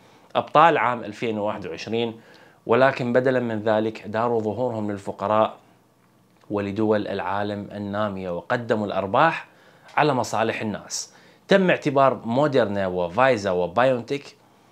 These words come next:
أنه حققت أرباح ضخمة جدًا من الوباء، ولكنها تبرعت بفقط اثنين بالمئة من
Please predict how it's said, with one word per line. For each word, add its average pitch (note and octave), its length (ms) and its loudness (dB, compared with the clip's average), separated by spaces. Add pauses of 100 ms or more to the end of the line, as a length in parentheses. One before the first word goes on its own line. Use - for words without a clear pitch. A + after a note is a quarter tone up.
(160)
أنه A2 320 -2
حققت - 640 -4
أرباح G#2 440 -4
ضخمة A#2+ 440 0
جدًا A#2+ 280 -4
من G#2+ 140 -2
الوباء، G2+ 420 -2
ولكنها A2 500 -4
تبرعت A2+ 640 -4 (520)
بفقط D3 420 0
اثنين C3+ 420 -4
بالمئة A2 480 -2
من G#2 360 -4